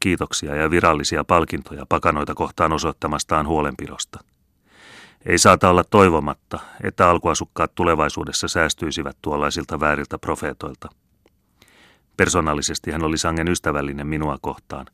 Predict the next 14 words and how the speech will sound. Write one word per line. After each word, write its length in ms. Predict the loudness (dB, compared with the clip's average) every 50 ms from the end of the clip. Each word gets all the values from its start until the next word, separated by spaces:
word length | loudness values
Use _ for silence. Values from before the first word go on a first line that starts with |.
| _ _ _ -20 -20 -20 _ _
ja 60 | -2 2
muutamat 400 | 2 2 2 2 0 -2 -4 -2
hänen 240 | -2 -2 0 0
antamansa 500 | 0 0 0 0 0 0 0 0 -2 -4 -4
tiedot 320 | 0 0 0 0 0 -2 -4
eivät 240 | -4 -4 -4 -4
olleet 300 | -4 -2 -2 -2 -2 -4
ihan 220 | -4 -4 -4 -4 -2
arvoa 460 | -2 -2 -2 -4 -6 -8 -8 -8 -8
vailla. 380 | -8 -8 -8 -8 -10 -14 -20 -20 -20 _ _ _ _ _ _ _ _ _ _ _ _ _ _ _ _ _ _ _ _ _ _ _ _ _ _ _ _ _ _ _ _ _ _ _ _ _ _ _ _ _ _ _ _ _ _ _ _ _ 2
Pahimmat 360 | 4 4 4 4 2 0 -2
olivat 260 | -4 -4 -4 -6 -6
sittenkin 420 | -8 -8 -8 -6 -6 -6 -6 -2 2
kauppiaat, 720 | 4 4 4 4 2 _ -10 -10 -8 -8 -10 -14 -18 -20